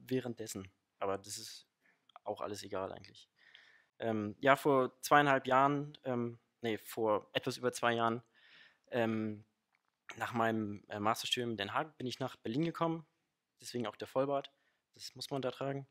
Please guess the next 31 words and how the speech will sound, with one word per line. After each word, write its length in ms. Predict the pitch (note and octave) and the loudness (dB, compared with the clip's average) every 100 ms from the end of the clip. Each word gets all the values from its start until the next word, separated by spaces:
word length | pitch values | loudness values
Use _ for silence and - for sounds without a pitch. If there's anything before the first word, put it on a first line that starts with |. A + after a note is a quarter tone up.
| - _ - - - _ | -20 _ -20 -20 -20 _
Ähm, 500 | - C3 B2+ A#2+ A#2+ - _ _ _ _ - _ _ _ - _ - - | 2 4 4 2 -2 -8 _ _ _ _ -20 _ _ _ -20 _ -14 0
und, 340 | A#2+ A#2+ G#2+ | 2 4 0
ähm, 520 | B2 A2+ A2 G#2 G2+ G2+ _ _ _ _ _ _ _ _ - | 0 2 2 0 -4 -10 _ _ _ _ _ _ _ _ -6
was 180 | A#2+ | -6
ich 60 | - | 0
da 120 | C3+ | 2
mache, 260 | B2 C#3+ E3 | 4 4 4
ist 180 | D3 - | 0 -2
eigentlich, 380 | B2 B2 - _ _ | -4 -4 -6 _ _
a-, 140 | B2 - - _ | -8 -8 -14 _
also 200 | - B2 | -4 0
acht 120 | C#3 | 0
Stunden 220 | - D#3+ D3 | 2 2 2
am 100 | C3+ | 6
Tag 260 | C#3 C3+ | 4 4
bin 140 | C3 A#2+ | -2 -4
ich 120 | - | -4
eigentlich 140 | B2 | -4
nur 120 | B2+ | 2
dabei, 400 | B2+ A#2+ A2 A2 | 2 6 6 4
ähm, 320 | - G#2+ G#2+ - _ - _ - _ - | 0 -4 -6 -10 _ -20 _ -20 _ -6
die, 420 | A2+ G#2+ A2 - _ _ _ _ - | -2 0 -2 -4 _ _ _ _ -2
äh, 160 | A2+ | 0
Schriften 340 | G#2+ C#3 - C#3 | 2 -2 0 0
anderer, 460 | C#3+ C#3+ C3+ A#2+ - | 2 4 4 2 -2
also 360 | A#2 A2+ A2 - | -2 0 -4 -6
von 180 | B2+ | -4
Lukas 260 | B2+ E3 D#3 | -2 0 0
fertig 260 | E3 E3 - | 0 0 -4
zu 120 | E3 | 0
machen. 300 | D#3+ D#3+ | 0 0